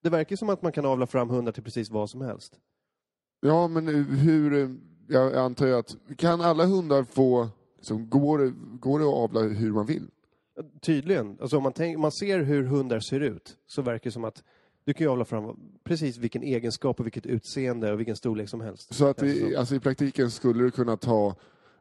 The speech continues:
Speaker 2: en pitbull och en yorkshire, och så skulle du få en jävla arg yorkshire terrier. Alltså, det känns som att storleksskillnaden, har inte den något
Speaker 1: Alltså, om du, om du tänker att du ska ha en, en, en yorkshire terrier med pitbull,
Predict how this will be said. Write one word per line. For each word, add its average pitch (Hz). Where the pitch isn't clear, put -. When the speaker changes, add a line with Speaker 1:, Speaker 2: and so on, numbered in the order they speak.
Speaker 2:
en 110
pitbull 110
och 113
en 107
yorkshire, 107
och 107
så 107
skulle 117
du 107
få 110
en 104
jävla 95
arg 107
yorkshire 101
terrier. -
Alltså, 113
det 131
känns 139
som 135
att -
storleksskillnaden, 135
har 110
inte 117
den 117
något -
Speaker 1:
Alltså, 180
om 175
du, 180
om 170
du 165
tänker 165
att 156
du 151
ska 165
ha 151
en, 147
en, 139
en 143
yorkshire 147
terrier 160
med 143
pitbull, 143